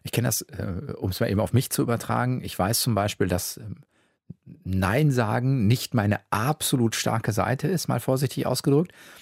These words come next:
Und ich weiß, dass wenn mein Terminkalender tendenziell voll wird, ich den Stress zwar spüre, wenn dann aber Anfragen welcher Art auch immer kommen, äh, mir es ganz besonders schwerfällt, die dann abzulehnen. Also ich versuch das dann erst recht noch reinzufriemeln in den Terminkalender,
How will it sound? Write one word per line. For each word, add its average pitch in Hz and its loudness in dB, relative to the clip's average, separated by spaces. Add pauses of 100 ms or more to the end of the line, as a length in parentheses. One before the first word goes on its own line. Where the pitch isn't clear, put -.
(180)
Und 107 4
ich 104 2
weiß, 107 2
dass 107 0
wenn 104 4 (440)
mein 104 4
Terminkalender 110 2
tendenziell 113 2
voll 110 2
wird, 156 2
ich - -2
den 92 2
Stress - -2
zwar 92 -2
spüre, 151 2 (440)
wenn 113 4
dann 117 4
aber 98 2 (260)
Anfragen 117 2
welcher 101 2
Art 98 0
auch - -2
immer 139 4
kommen, 110 2
äh, 113 0
mir 107 6
es 98 0
ganz 123 4
besonders 123 6
schwerfällt, 98 2
die 123 6
dann 117 2
abzulehnen. 87 0
Also 101 2
ich 95 -2
versuch 110 2
das 131 2
dann 107 2
erst 104 0
recht - 0
noch 92 2
reinzufriemeln 90 0
in 87 0
den 90 2
Terminkalender, 95 2